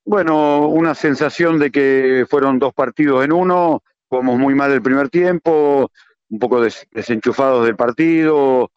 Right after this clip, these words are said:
fuera del partido, Temuco nos dominó el ritmo de juego, eh, y un segundo tiempo donde reaccionamos, donde defendimos mejor, como nosotros podemos defender, y, y a partir de ahí, eh,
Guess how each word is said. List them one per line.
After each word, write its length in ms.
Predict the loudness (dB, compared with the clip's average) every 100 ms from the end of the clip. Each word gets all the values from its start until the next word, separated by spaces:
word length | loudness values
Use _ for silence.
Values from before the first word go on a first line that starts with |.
| -20 _ _
fuera 280 | -2 0 0
del 120 | 0
partido, 920 | -4 0 0 0 0 0 2 0 -2 _ _ _
Temuco 420 | -4 -2 0 -2 -2
nos 140 | 0
dominó 380 | 0 0 0 0
el 80 | 0
ritmo 300 | -2 0 -2
de 80 |
juego, 760 | -2 -2 0 0 0 0 0 -2 _ -20 -20 _
eh, 560 | -4 0 0 2 0 -2 _ _ _ _ -4
y 100 | -2
un 140 | 0
segundo 340 | 0 0 0 0
tiempo 340 | -2 -2 0
donde 300 | 0 2 0
reaccionamos, 880 | 0 -2 -2 -2 0 0 0 0 0
donde 540 | 0 0 2 2 0
defendimos 580 | -2 -2 -2 -2 0 -2
mejor, 520 | -4 -2 0 0 -2 -4 -20 _ _
como 200 | -4 -2
nosotros 320 | 0 -2 -2 0
podemos 320 | 0 2 0
defender, 500 | 0 -2 0 0 2
y, 420 | 0 0 0 -2 _ _ -4
y 100 | -2
a 100 | 0
partir 420 | -4 -2 -2 0
de 160 | 0 0
ahí, 580 | 0 0 0 0 0 0
eh, 840 | 0 2 2 2 2 0 -2 -6